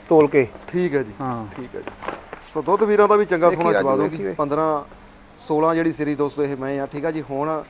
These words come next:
Speaker 2: ਵੀ ਚੰਗੇ ਮਿਲ-, ਮਿਲਕ ਤੇ ਜਿਹੜੀ ਹੁਣ ਚੱਲਣ ਡਈ
Speaker 1: ਕਿਉਂਕਿ ਜਿਹੜੀ ਬਾਰਾਂ ਤੇਰਾਂ ਚੱਲ ਗਈ, ਵਧਣਾ ਹੀ ਦੋ ਚਾਰ ਕਿਲੋ ਤਾਂ ਨਾਰਮਲ ਗੱਲ ਹੀ
Speaker 2: ਅੱਛਾ
Speaker 1: ਹੈ।
Speaker 2: ਵੀਰ ਗੁਰਵਿੰਦਰ, ਚਵਾਈਆਂ ਸਾਰਿਆਂ ਦੀਆਂ
Speaker 1: ਇੱਕ
Speaker 2: ਬਿਲਕੁਲ
Speaker 1: ਨੰਬਰ
Speaker 2: ਪੂਰੀਆਂ
Speaker 1: ਜੀ।
Speaker 2: ਪਾਲੀਆਂ, ਬਿਲਕੁਲ।
Speaker 1: ਗਾੜੀ ਵੀ ਦੋ ਦੋ ਕਿਲੋ ਤੋਂ ਉੱਪਰ ਹਰੇਕ ਮੈਂ ਦੀ।
Speaker 2: ਠੀਕ ਹੈ ਜੀ।
Speaker 1: ਹਾਂ।
Speaker 2: ਲਓ ਵੀ, ਬਿਲਕੁਲ ਜਿਹੜਾ ਦੋਸਤੋ ਚੰਗਾ ਪਸ਼ੂ ਤੁਹਾਨੂੰ, ਚੰਗੇ ਮਿਲਕ ਵਾਲੇ ਜਿਹੜੇ ਵੀਰ ਕੋਈ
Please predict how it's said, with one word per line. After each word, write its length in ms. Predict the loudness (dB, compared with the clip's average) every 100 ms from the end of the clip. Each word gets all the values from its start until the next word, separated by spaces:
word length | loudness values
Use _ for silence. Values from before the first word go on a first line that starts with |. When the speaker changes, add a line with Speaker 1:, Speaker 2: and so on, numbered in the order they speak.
| -18 -12
Speaker 2:
ਵੀ 60 | -8
ਚੰਗੇ 260 | -6 -2 -2
ਮਿਲ-, 220 | -2 -4
ਮਿਲਕ 280 | -4 -6 -8
ਤੇ 100 | -8
ਜਿਹੜੀ 160 | -8
ਹੁਣ 140 | -8 -8
ਚੱਲਣ 220 | -8 -6
ਡਈ 40 |
Speaker 1:
ਕਿਉਂਕਿ 220 | 2 8
ਜਿਹੜੀ 160 | 8 10
ਬਾਰਾਂ 580 | 10 12 12 12 12 10
ਤੇਰਾਂ 260 | 10 8
ਚੱਲ 220 | 10 8 8
ਗਈ, 100 | 6
ਵਧਣਾ 260 | 6 6
ਹੀ 120 | 4
ਦੋ 160 | 6 8
ਚਾਰ 180 | 10 8
ਕਿਲੋ 160 | 8
ਤਾਂ 80 | 4
ਨਾਰਮਲ 400 | 6 6 6 6
ਗੱਲ 140 | 8 8
ਹੀ 100 | 6
Speaker 2:
ਅੱਛਾ 100 | 6
Speaker 1:
ਹੈ। 40 |
Speaker 2:
ਵੀਰ 140 | 4 6
ਗੁਰਵਿੰਦਰ, 340 | 6 6 4
ਚਵਾਈਆਂ 440 | 4 0 2 0
ਸਾਰਿਆਂ 280 | 4 4 4
ਦੀਆਂ 140 | 6 8
Speaker 1:
ਇੱਕ 60 |
Speaker 2:
ਬਿਲਕੁਲ 240 | 10 10 8
Speaker 1:
ਨੰਬਰ 140 | 10
Speaker 2:
ਪੂਰੀਆਂ 160 | 10 10
Speaker 1:
ਜੀ। 60 |
Speaker 2:
ਪਾਲੀਆਂ, 260 | 6 4 0
ਬਿਲਕੁਲ। 200 | -2 10
Speaker 1:
ਗਾੜੀ 340 | 12 12 12
ਵੀ 80 | 12
ਦੋ 180 | 12 12
ਦੋ 120 | 12
ਕਿਲੋ 180 | 12 10
ਤੋਂ 100 | 10
ਉੱਪਰ 200 | 12 10
ਹਰੇਕ 260 | 12 8
ਮੈਂ 200 | 8 6
ਦੀ। 140 | 6 2 -4 -20
Speaker 2:
ਠੀਕ 300 | -6 -4 -2
ਹੈ 60 | -4
ਜੀ। 100 | -4
Speaker 1:
ਹਾਂ। 340 | -2 -2 -4 -8 -16 -20 -8
Speaker 2:
ਲਓ 280 | 2 4 4
ਵੀ, 120 | 0 -8 -16 -20 -20 -20 -20 -20 -20 -2
ਬਿਲਕੁਲ 260 | 0 6 8
ਜਿਹੜਾ 200 | 10 10
ਦੋਸਤੋ 220 | 8 8
ਚੰਗਾ 280 | 6 8 8
ਪਸ਼ੂ 280 | 6 2 2
ਤੁਹਾਨੂੰ, 340 | 2 2 -4 -4
ਚੰਗੇ 240 | -6 -2 -2
ਮਿਲਕ 320 | -2 -2 0
ਵਾਲੇ 360 | 2 2 0
ਜਿਹੜੇ 200 | 0 -2
ਵੀਰ 140 | -4 -4
ਕੋਈ 120 | -6